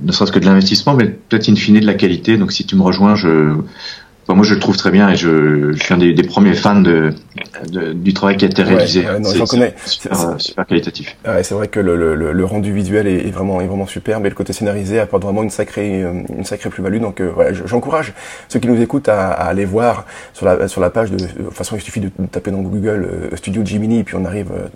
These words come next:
Speaker 2: rapidement, très rapidement sur la page d'accueil, et puis de voir tout ce qui est proposé, c'est, euh, c'est très riche et c'est très intéressant. On, on va revenir, si tu veux bien, Frédéric, à ton actualité. Euh, qu'est-ce qui te, euh,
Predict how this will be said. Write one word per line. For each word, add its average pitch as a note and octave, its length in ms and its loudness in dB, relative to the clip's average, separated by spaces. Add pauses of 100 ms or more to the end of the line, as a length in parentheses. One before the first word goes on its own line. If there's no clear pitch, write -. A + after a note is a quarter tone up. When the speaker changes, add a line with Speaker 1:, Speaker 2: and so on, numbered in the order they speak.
Speaker 2:
rapidement, F#2+ 400 -8
très G2+ 140 -6
rapidement G2+ 320 -6
sur F#2+ 100 -12
la F#2+ 60 -4
page F#2+ 180 -6
d'accueil, G#2 380 -4 (300)
et - 60 -6
puis F#2+ 100 -6
de G2+ 80 -2
voir G2 120 0
tout - 80 -8
ce G2 60 -10
qui - 60 -6
est - 40 -6
proposé, A2 420 -4
c'est, G2+ 260 -4
euh, F#2 140 -2 (440)
c'est - 120 -6
très A#2+ 120 0
riche A#2 240 0
et A#2+ 60 -8
c'est - 80 -6
très - 140 -8
intéressant. G#2 520 -4 (300)
On, B2+ 60 4
on C3 160 4
va B2 100 4
revenir, C#3 260 0
si - 80 -10
tu - 60 -6
veux D#3 80 4
bien, C#3+ 300 2
Frédéric, C3 340 2
à - 20 -2
ton A2+ 140 0
actualité. B2+ 600 2 (360)
Euh, A2+ 120 6
qu'est-ce E3 200 -2
qui - 120 -6
te, - 120 -4
euh, A#2+ 840 4